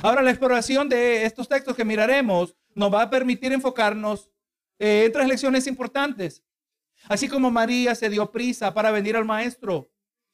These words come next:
nosotros debemos ser sensibles y con un sentir de urgencia cuando Cristo habla a su iglesia. Vamos a mirar más acerca de eso. Y vamos a mirar también que es posible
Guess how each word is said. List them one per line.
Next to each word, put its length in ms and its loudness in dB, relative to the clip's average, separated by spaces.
nosotros 580 0
debemos 400 0
ser 500 0
sensibles 960 -2
y 80 -6
con 160 0
un 180 2
sentir 560 -2
de 120 0
urgencia 760 -2
cuando 520 0
Cristo 560 0
habla 460 0
a 80 -2
su 140 -8
iglesia. 440 -8
Vamos 180 0
a 20 2
mirar 240 2
más 160 0
acerca 280 -2
de 60 2
eso. 300 -8
Y 60 -20
vamos 240 2
a 60 4
mirar 180 2
también 300 0
que 80 -4
es 40 -6
posible 640 -2